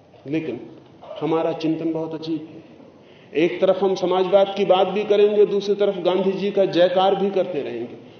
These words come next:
ये दोनों में विरोध है, क्योंकि गांधी जी का समस्त चिंतन सामंतवादी प्रक्रिया में ले जाएगा।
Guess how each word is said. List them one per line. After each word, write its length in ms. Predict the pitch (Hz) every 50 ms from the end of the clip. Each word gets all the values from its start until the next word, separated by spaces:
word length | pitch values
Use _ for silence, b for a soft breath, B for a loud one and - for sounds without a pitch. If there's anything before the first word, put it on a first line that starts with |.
| B B
ये 180 | 165 180 208 220
दोनों 380 | 196 175 202 214 226 240 247 254
में 140 | 262 262 262
विरोध 380 | 226 233 254 262 277 311 302 -
है, 160 | - 151 113 - - - - - - - - - - - - - - - - - - - - - - - - - - - - - -
क्योंकि 440 | 214 240 262 277 277 - 294 285
गांधी 380 | 220 208 226 240 262 254 269 277
जी 180 | 220 240 277 262
का 160 | - 285 277 -
समस्त 500 | - - 247 269 302 269 - - - -
चिंतन 420 | 262 262 262 247 - 262 262 262
सामंतवादी 840 | - - 233 226 240 247 262 262 247 247 247 240 233 220 196 233 233
प्रक्रिया 500 | - - 214 196 - - 214 208 208 202 196
में 160 | 190 196 190
ले 160 | 185 180 175
जाएगा। 380 | 160 170 123 110 107 104 107